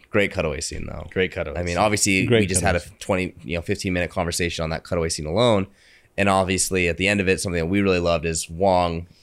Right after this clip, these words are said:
Speaker 1: and them partying after in
Speaker 3: Doing
Speaker 1: San
Speaker 3: karaoke.
Speaker 1: Francisco doing
Speaker 3: Just getting
Speaker 1: karaoke.
Speaker 3: fucking hammered.
Speaker 1: Love it. Absolutely love it. So,
Speaker 3: Um,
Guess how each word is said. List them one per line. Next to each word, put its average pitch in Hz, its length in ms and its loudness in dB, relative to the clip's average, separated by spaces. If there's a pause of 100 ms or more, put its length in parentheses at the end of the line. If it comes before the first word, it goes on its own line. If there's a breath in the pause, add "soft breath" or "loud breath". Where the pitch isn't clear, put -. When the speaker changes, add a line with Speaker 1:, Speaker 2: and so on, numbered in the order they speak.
Speaker 1:
and 92 160 0
them 87 160 0
partying 85 400 2
after 82 340 -2
in 80 100 -2
Speaker 3:
Doing - 20 -6
Speaker 1:
San 85 100 0
Speaker 3:
karaoke. 80 80 0
Speaker 1:
Francisco 85 380 -4
doing 78 160 -4
Speaker 3:
Just 85 140 -6
getting 87 180 -2
Speaker 1:
karaoke. - 160 -12
Speaker 3:
fucking 82 240 -6
hammered. 85 400 -6
Speaker 1:
Love 90 380 0
it. - 160 -10 (460)
Absolutely 104 440 4
love 76 220 -6
it. 85 160 -12
So, 73 380 -4 (180)
Speaker 3:
Um, 107 480 4